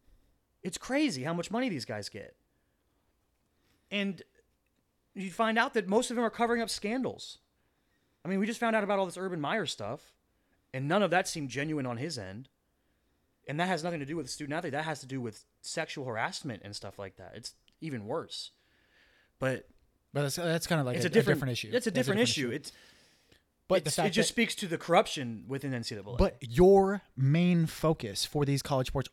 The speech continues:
Speaker 2: are student athletes.
Speaker 1: Yeah.
Speaker 2: The, like, are these talents.
Speaker 1: Mm-hmm.
Speaker 2: That is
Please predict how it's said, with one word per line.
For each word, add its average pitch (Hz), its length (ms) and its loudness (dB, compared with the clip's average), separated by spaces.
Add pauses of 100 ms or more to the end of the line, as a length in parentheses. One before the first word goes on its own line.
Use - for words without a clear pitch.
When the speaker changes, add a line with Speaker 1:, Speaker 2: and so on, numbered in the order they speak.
Speaker 2:
are 143 100 0
student 160 400 2
athletes. 127 520 -4
Speaker 1:
Yeah. 131 160 -2 (300)
Speaker 2:
The, 131 120 -2
like, 131 320 -2
are 135 180 2
these 127 280 2
talents. 127 680 -2
Speaker 1:
Mm-hmm. 127 200 -4 (260)
Speaker 2:
That 139 240 2
is 135 400 2